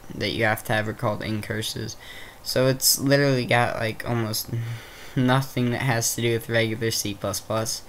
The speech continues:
sadly. But for some reason it won't let me compile it if I do use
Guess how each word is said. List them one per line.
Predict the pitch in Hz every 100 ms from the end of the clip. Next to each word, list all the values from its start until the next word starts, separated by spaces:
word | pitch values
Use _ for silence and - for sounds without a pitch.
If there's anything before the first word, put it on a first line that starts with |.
| - - - -
sadly. | - 120 117 113 113 120 - -
But | 123 120 -
for | - 131
some | - 139
reason | 139 135 127 101
it | 120
won't | 123 -
let | 123 -
me | 120 110
compile | - 117 113 - 127 131
it | 131 -
if | 117 -
I | 110
do | 107
use | 110 117 120 123 - -